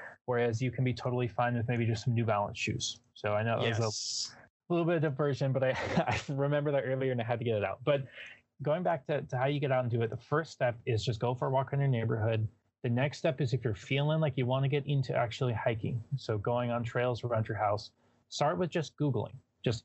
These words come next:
Speaker 1: easy hiking trails. Most hiking trails are rated on s-, some version of easy, moderate, and difficult. And usually easier is relatively flat, some elevation gain. Maybe it's a paved road.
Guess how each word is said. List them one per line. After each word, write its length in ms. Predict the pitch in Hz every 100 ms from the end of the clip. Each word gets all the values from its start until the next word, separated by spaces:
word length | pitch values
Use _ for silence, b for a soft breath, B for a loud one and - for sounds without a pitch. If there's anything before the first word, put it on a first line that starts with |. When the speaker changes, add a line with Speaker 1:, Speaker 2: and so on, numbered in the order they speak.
| -
Speaker 1:
easy 380 | 147 165 156 180
hiking 420 | - 143 135 131
trails. 520 | - 117 104 - -
Most 320 | 131 123 151 135
hiking 240 | 165 160
trails 300 | - 160 139
are 100 | 156
rated 460 | 127 123 127 123 117 -
on 420 | 110 110 110 110 110 -
s-, 160 | - - - _
some 320 | - - 160 147
version 320 | 147 127 127
of 100 | 117
easy, 300 | 135 139 151
moderate, 420 | 135 120 117 113 -
and 120 | 104
difficult. 460 | 107 90 - 107 - B B B B -
And 300 | 117 120 120
usually 600 | 131 143 - 147 143 - _ _
easier 460 | 160 156 143 151 147
is 420 | - 127 117 113 - _ 135
relatively 460 | 139 147 143 143
flat, 380 | 135 127 123 127 _
some 420 | - - 147 143
elevation 580 | 139 139 120 120 120 123
gain. 500 | 120 123 127 127 113 - _ -
Maybe 240 | 139 135
it's 140 | 147 151
a 40 |
paved 520 | 135 - 127 127 120
road. 500 | 117 113 117 117 113